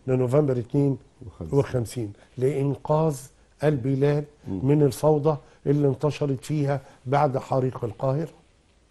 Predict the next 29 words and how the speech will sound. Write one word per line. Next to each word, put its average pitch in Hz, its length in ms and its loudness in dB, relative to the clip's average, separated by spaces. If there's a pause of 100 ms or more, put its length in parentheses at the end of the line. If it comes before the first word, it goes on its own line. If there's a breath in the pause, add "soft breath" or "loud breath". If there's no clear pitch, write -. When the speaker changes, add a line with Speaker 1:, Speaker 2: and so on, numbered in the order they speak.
(360)
Speaker 1:
تمام؟ 143 300 2 (180)
قالوا 151 160 2
إحنا 160 200 0
لسه 190 320 0 (400)
هنستنى 170 420 2
ال 147 80 4
خمسة 180 280 -2
وخمسين 165 440 -4 (320)
هتكون 175 320 -2
ال-، 175 220 -2
البلد 175 480 0
كلها 156 480 0 (220)
اتدمرت. 165 480 2 (520)
طب 139 220 2
تاني 226 240 6
مرة 175 300 8
قدموا 151 360 4
الميعاد 143 320 2
مرة 127 380 2
تانية 123 200 -6
ليه؟ 107 140 -10 (280)
بيقول 247 140 0
لك 196 140 -2
هنا 214 140 2
الملك 165 340 0
هو 147 80 2
السبب. 110 360 -6 (920)
لأن 175 340 6
طبعًا، 151 420 4